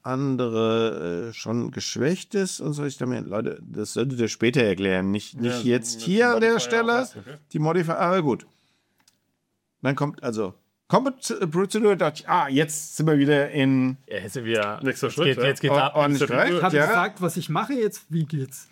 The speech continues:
Speaker 1: Ja. Ähm, wird auch wirklich so, Punkt eins, Abstand der Gegner. Punkt zwei, ist er überrascht oder nicht? Punkt drei, wenn nicht überrascht, Initiative. Punkt vier, äh,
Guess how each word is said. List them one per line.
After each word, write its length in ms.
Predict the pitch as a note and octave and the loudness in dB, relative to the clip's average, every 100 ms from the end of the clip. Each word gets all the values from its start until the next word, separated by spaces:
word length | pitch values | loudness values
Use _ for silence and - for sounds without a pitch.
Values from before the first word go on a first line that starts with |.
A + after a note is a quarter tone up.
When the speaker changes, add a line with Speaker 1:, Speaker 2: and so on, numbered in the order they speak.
| - | -4
Speaker 1:
Ja. 300 | B2+ A#2 G#2+ _ _ _ _ _ _ _ _ _ _ _ _ C3 | 2 2 0 _ _ _ _ _ _ _ _ _ _ _ _ 0
Ähm, 320 | C#3 C#3+ D3 | 0 0 0
wird 180 | E3+ B3 | 0 2
auch 120 | D3 | 2
wirklich 240 | C4 - | 0 -2
so, 420 | - G3 E3+ C#3+ - - _ _ - | 0 2 2 0 -8 -20 _ _ 0
Punkt 260 | A3 B3+ F#3 | 0 2 0
eins, 580 | G#3 A3+ G3 - - _ _ _ _ - | 2 0 -4 -8 -12 _ _ _ _ -4
Abstand 440 | E3 - E3 C#3+ | -2 0 0 4
der 500 | D3 C#3+ C#3 C3+ B2+ | 4 6 4 4 2
Gegner. 440 | A#2+ A2+ G2+ E2+ _ _ _ | 2 0 -2 -6 _ _ _
Punkt 240 | F3+ A3+ | 0 0
zwei, 540 | - E3+ F3+ F#3+ F#3+ - - | 0 0 2 2 -2 -6 0
ist 240 | F#3+ E3+ | 0 2
er 140 | F#3+ | 2
überrascht 380 | E3+ D3+ D#3 D3+ D3 | 4 2 2 0 0
oder 160 | B2+ | 2
nicht? 380 | G3 B3 A3+ - | 2 2 -2 -4
Punkt 280 | C3+ C3 - | -2 -2 0
drei, 720 | C#3 D#3+ E3+ F3 F3 F3 D#3 - G#2 G#2 | 2 4 2 2 2 0 -4 -10 -12 -4
wenn 200 | D3+ D#3 | 0 0
nicht 160 | F3+ | 0
überrascht, 640 | F3 D#3+ D3+ D#3+ D#3 - - | 0 2 2 2 0 -6 -4
Initiative. 920 | D#3+ C#3 - C3 F#3+ B3 A3 A3+ G#3+ - _ _ - | -2 0 0 -2 0 2 4 2 0 -8 _ _ -4
Punkt 240 | C#3+ C3 | -2 -2
vier, 580 | E3+ G#3 G#3 G#3 G3+ F#3+ _ _ | 0 4 4 6 2 0 _ _
äh, 400 | D3+ D3 C#3+ D3 | 2 4 4 2